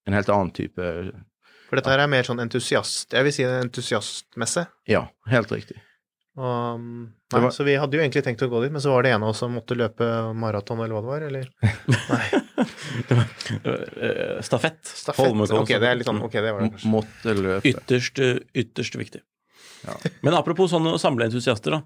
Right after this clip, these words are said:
Speaker 3: du har jo, og er vel fortsatt med i Red Bar.
Speaker 1: Ja, eh,
Speaker 3: Det burde vi jo snakke litt om og forklare hva er.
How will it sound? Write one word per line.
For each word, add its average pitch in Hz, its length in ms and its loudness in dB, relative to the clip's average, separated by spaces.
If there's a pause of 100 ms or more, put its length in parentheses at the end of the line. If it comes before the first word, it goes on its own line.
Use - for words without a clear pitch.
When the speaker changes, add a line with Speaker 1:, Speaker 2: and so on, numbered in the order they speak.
(260)
Speaker 3:
du 135 180 0
har 127 280 2
jo, 120 160 4
og 156 880 -2
er 107 200 2
vel 139 240 -2
fortsatt 120 260 -6
med 113 260 -2
i 107 180 2
Red 98 360 0
Bar. 123 420 0 (160)
Speaker 1:
Ja, 151 320 2 (120)
eh, 120 240 0
Speaker 3:
Det 135 160 6
burde 156 120 2
vi 123 60 2
jo 135 80 0
snakke 135 160 -4
litt 117 80 -4
om 110 100 4
og 107 80 -2
forklare 107 320 2
hva 98 240 0 (280)
er. 98 160 -4